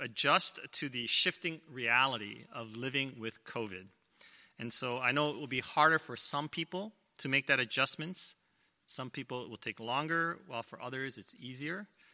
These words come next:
And so again, I ask for your patience,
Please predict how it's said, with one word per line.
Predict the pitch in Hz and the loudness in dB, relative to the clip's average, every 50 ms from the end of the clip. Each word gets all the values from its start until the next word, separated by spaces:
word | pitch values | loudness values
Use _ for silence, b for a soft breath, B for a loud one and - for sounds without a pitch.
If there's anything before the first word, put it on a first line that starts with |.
| b b b b b b | b b b b b b
And | 113 113 - | -10 -6 -4
so | - 131 | -4 -4
again, | 117 117 135 135 123 | 0 4 4 4 4
I | 120 110 107 | 4 0 0
ask | - 123 120 127 131 127 - - | 2 4 4 6 6 4 2 -2
for | - 127 120 | -4 -4 -6
your | 117 113 117 113 110 110 107 - _ b b b b b b b b b b | -4 -4 -4 -4 -6 -6 -8 -10 _ b b b b b b b b b b
patience, | - - 147 147 - - - 190 202 - - - - - | -4 2 2 4 4 2 0 -2 -4 -4 -4 -4 -4 -6